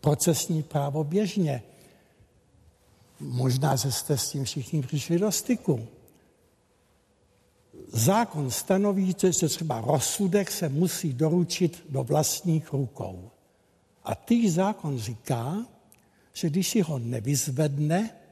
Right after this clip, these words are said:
ten adresát, má se za to, že bylo doručeno. To je klasická právní fikce. To znamená, zákon potvrzuje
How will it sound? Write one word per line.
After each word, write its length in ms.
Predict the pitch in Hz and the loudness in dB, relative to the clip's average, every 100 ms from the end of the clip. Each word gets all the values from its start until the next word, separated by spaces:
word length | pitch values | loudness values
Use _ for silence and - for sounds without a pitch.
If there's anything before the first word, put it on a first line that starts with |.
| _ _ _ _ _ _ _ | _ _ _ _ _ _ _
ten 220 | 151 156 | -2 0
adresát, 640 | 165 170 202 - 208 214 208 _ _ _ | -2 0 -2 -2 -8 -8 -10 _ _ _
má 260 | 185 254 269 | 4 4 4
se 180 | - 165 | 2 2
za 140 | 208 | 2
to, 160 | - 196 | 2 2
že 140 | 185 | 4
bylo 200 | 165 180 | 4 4
doručeno. 680 | 156 143 135 - 117 104 107 - _ _ _ _ - | 4 2 0 -4 -10 -12 -14 -18 _ _ _ _ 0
To 80 | 170 | 0
je 80 | |
klasická 680 | - 226 - 226 - 208 185 | 4 2 4 0 0 0 0
právní 460 | - 165 151 160 139 | 0 0 0 -2 -4
fikce. 520 | 123 - - 110 107 _ _ _ _ | -6 -8 -8 -8 -12 _ _ _ _
To 100 | - | -4
znamená, 320 | 143 180 156 | 0 0 0
zákon 560 | 120 147 208 - 160 131 - | 0 2 0 0 -2 -2 0
potvrzuje 680 | 196 - 196 170 202 208 | 0 0 -2 2 2 0